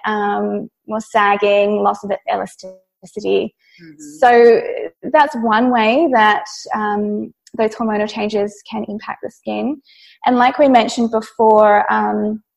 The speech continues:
Speaker 1: estrogen and progesterone do have a, a role to play in the skin microbiome. So as they deplete, um, throughout menopause,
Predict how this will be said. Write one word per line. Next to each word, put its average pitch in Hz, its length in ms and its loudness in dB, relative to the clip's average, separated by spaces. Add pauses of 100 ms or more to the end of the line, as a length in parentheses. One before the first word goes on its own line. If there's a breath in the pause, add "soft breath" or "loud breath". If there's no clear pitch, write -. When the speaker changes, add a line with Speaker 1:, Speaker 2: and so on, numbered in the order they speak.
(680)
Speaker 1:
estrogen 247 400 2
and 220 100 0
progesterone 233 800 0
do 226 240 4
have 214 560 0 (180)
a, 214 260 2
a 220 100 2
role 214 260 2
to 247 100 -8
play 208 400 -2
in 214 120 -2
the 214 80 -4
skin 202 260 -6
microbiome. 202 800 -4
So 202 240 -2
as 214 200 0
they 220 140 4
deplete, 214 720 -4 (640 soft breath)
um, 214 320 -2
throughout 214 340 -6
menopause, 294 760 -2